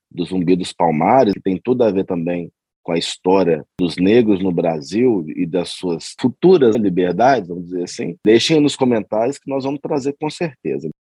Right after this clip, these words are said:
E a celebração, ela relembra a importância também, Guilherme, de refletir sobre a posição dos negros na sociedade.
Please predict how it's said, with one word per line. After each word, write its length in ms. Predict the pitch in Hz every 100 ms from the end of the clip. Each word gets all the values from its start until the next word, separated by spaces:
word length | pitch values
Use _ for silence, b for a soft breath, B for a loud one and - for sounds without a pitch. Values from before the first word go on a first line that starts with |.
| _
E 280 | 208 294 339
a 80 | 127
celebração, 920 | - 185 226 185 139 - - 190 147 95
ela 160 | 127 143
relembra 460 | 147 139 156 151
a 40 | 170
importância 800 | 180 175 - - 123 190 -
também, 460 | 110 101 85 120 165
Guilherme, 400 | 110 87 85 87
de 120 | 104
refletir 840 | 104 139 - 151 - - 135 123 - _ _ _
sobre 560 | - - 120 123 127 135
a 120 | 123
posição 800 | 131 - 180 160 147 - - 131
dos 240 | 131 139 92
negros 440 | 95 110 123 123
na 100 | 131
sociedade. 920 | - 131 - 156 156 104 101 87 -